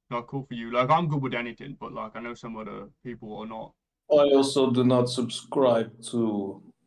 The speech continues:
Speaker 2: gender.
Speaker 1: Okay, cool. So, like, whatever's fine.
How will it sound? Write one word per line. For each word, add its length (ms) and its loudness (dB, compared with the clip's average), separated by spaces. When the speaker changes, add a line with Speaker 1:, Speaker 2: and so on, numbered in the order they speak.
Speaker 2:
gender. 600 0
Speaker 1:
Okay, 220 -8
cool. 200 -16
So, 100 -12
like, 220 -4
whatever's 320 -10
fine. 260 -12